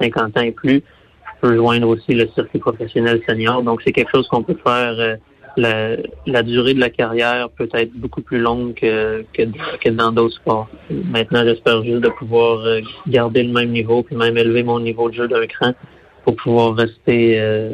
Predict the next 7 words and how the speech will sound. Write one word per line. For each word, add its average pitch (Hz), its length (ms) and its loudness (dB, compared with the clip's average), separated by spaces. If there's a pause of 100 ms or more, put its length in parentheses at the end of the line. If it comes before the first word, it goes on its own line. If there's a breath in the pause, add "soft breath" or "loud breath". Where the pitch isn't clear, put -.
dans 135 180 0
le 127 140 0
top 135 240 0
des, 117 600 -2 (120)
du, 127 100 -16 (160)
du 127 120 -6
classement 120 640 -2